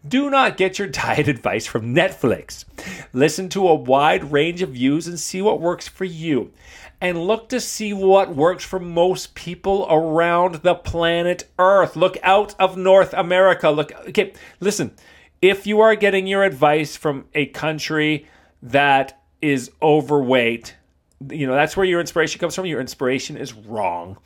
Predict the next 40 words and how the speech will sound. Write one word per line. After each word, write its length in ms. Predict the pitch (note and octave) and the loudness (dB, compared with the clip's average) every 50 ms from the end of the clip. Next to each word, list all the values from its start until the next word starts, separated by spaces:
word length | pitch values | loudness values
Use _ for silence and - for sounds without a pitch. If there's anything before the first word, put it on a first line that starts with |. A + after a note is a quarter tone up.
| - - - - _ | -20 -20 -20 -20 _
So 160 | - - D#3 | -2 0 2
look 220 | D3 D#3+ G#3+ - - | 4 2 2 0 0
to 100 | - D4 | 0 2
the 120 | B3 G#3 | 4 4
rest 360 | F3 D#3+ D3+ A2+ G#2+ - - | 4 4 0 0 0 -2 -2
of 60 | C#3+ | 0
the 80 | C#3+ C#3 | 0 2
world. 200 | A#2+ A#2+ A#2 A#2 | 2 2 0 0
Look 180 | C#3+ E3 - - | -2 -2 -2 0
to 100 | F#4+ C#4 | -2 0
Europe 400 | F#3+ F#3 F#3 F#3+ G3 F#3+ F#3+ F#3+ | 2 2 4 4 4 4 2 0
and 160 | D#3+ - - - - | -4 -4 -6 -6 -2
Asia, 520 | A#2+ D3 E3 D#3 B2+ B2+ B2+ A2+ G2+ - - - - _ _ _ | 0 0 0 0 0 2 2 2 2 -2 -10 -18 -20 _ _ _
you 120 | - C#3 C3 | -8 -4 -2
know. 220 | C3 C#3 D3 D3 - - - _ - | -2 -2 -4 -6 -10 -20 -14 _ 0
Uh, 120 | C3+ D3+ - | 0 0 0
you'll 160 | E3+ G3 F#3+ F#3+ | 0 -2 -2 0
pretty 180 | A3 A#3 B3 | 0 0 0
much 220 | G#3+ A3+ G#3 E3 C#3 | 0 -2 -2 0 0
get 160 | F3+ F3 E3+ | 0 2 2
it 60 | D3 | 2
right 240 | D3 C#3+ C#3+ D3 - | 0 0 0 0 -2
there. 160 | A#2+ A2 A2+ | -2 -2 -2
And 140 | B2 C3+ D3 | -2 -4 -4
what 180 | G3+ G#3+ G#3 | -6 -4 -4
you're 100 | A#3 B3 | -4 -4
gonna 100 | C4 B3 | -2 -4
see 400 | A#3 - - A3+ A#3+ A#3 A3+ _ _ _ _ _ _ _ _ _ _ _ _ _ _ - | -4 -4 -4 -4 -4 -4 -6 _ _ _ _ _ _ _ _ _ _ _ _ _ _ -10
is 200 | - E3 F3 D#3+ | -4 -2 0 2
a 120 | F#3 F#3 F#3+ | 2 2 2
balanced 680 | - - - D3+ D3 D#3+ F3 F3+ F#3 F3+ - - - - | 0 -2 -2 0 2 2 2 0 -2 -6 -8 -10 -8 -4
diet 320 | F3 D3+ C#3+ D#3 E3+ D3+ | 0 0 0 0 0 -2
of 100 | C3 - | -4 -6
high 440 | - - - - D3+ D#3 D#3+ F3 E3+ | -10 -12 -6 -2 0 0 0 0 -2
nutrient, 580 | C#3+ B2+ C3+ D3 C#3+ - - D#3+ D#3 D3 F#2+ F2+ | -4 -4 -4 -4 -6 -6 -10 -8 -8 -8 -8 -6
low 380 | B2 B2 C3+ C#3+ D#3+ D#3+ C#3+ | -2 0 2 2 2 0 -2
calorie 560 | - - - - B2+ C#3 D#3 D#3 C#3+ B2+ A#2+ | -6 -10 -6 -2 2 2 2 2 0 -2 -6
foods, 720 | A#2 - _ - - A3 A3+ A3 A3+ A3+ G#3 F3+ - - - _ _ _ _ _ _ _ _ _ _ _ _ _ _ | -8 -12 _ -2 -2 0 0 0 -2 -2 -4 -6 -12 -14 -16 _ _ _ _ _ _ _ _ _ _ _ _ _ _
portion 600 | - - - - F3+ A#3+ B3 A3+ - - A3 A3 | -16 -8 0 2 4 6 6 4 2 -2 -6 -6
control, 720 | A3 - G#3 G#3 - - G#3+ G#3 G#3 G#3+ G#3+ A3 G#3 G#3+ | -8 -12 -12 -10 -8 -4 -2 0 2 2 2 0 -2 -6